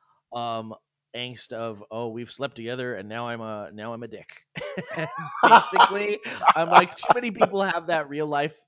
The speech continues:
happen to them <laughs> that, like, this is not, this is not, this is not compelling to me. And I mean, like, I, I was saying last time that we recorded that, that Joss Whedon writes some of the best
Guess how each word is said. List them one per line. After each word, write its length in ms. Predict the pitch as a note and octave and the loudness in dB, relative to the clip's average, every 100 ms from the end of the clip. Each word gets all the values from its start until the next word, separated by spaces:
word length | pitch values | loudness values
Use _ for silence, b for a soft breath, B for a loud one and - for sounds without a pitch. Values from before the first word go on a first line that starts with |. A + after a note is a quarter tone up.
| - | -12
happen 380 | - C#3 F3+ | -6 -4 -2
to 100 | G3 | -2
them 320 | G#3+ A#3 A#3+ A3+ | 0 2 0 0
<laughs> 260 | A3+ - | -4 -4
that, 180 | F3+ E3+ - - - - | -4 -4 0 6 6 4
like, 160 | E3 - | 2 4
this 140 | F3+ | 4
is 180 | - - D#3 | 2 2 2
not, 280 | D3+ C#3+ - C#3 | -2 -4 -8 -12
this 220 | D3 C#3+ | -12 -10
is 160 | C#3 A#2+ | -18 -12
not, 360 | B2 A#2+ A#2 - _ _ _ _ _ _ _ _ _ _ _ _ _ _ - | -8 -8 -8 -12 _ _ _ _ _ _ _ _ _ _ _ _ _ _ -10
this 240 | F3+ F3 | -10 -8
is 120 | E3 | -8
not 200 | D3+ C#3 | -8 -8
compelling 480 | - B2+ A2+ G2+ F#2 | -10 -12 -10 -10 -14
to 100 | F#2+ | -20
me. 140 | E2 B A3+ - | -20 B -18 -12
And 140 | F3+ | -8
I 80 | G3 | -6
mean, 200 | G3+ D#3 _ - | -8 -10 _ -14
like, 220 | E3 - _ - | -14 -14 _ -10
I, 140 | F3+ | -8
I 140 | D#3+ E3 | -6 -6
was 160 | E3+ | -6
saying 240 | G3+ F#3+ F#3 | -8 -10 -10
last 260 | F#3 F#3 | -12 -12
time 300 | A3 A3 G#3+ | -14 -12 -12
that 180 | G#3+ F#3 | -12 -12
we 160 | F3+ F#3+ | -14 -14
recorded 540 | F#3+ C4 C4 A#2+ G2 | -14 -12 -10 -12 -10
that, 320 | A#2 A2+ A2 - | -8 -8 -10 -12
that 160 | A2+ F#2+ | -16 -12
Joss 260 | A#2+ B2+ | -10 -10
Whedon 320 | F3 F3 A#2+ G#2 | -12 -18 -18 -16
writes 260 | G2+ - | -18 -18
some 120 | G#2+ | -18
of 60 | G#2 | -16
the 60 | F#2+ | -12
best 280 | G#2+ G#2+ | -12 -12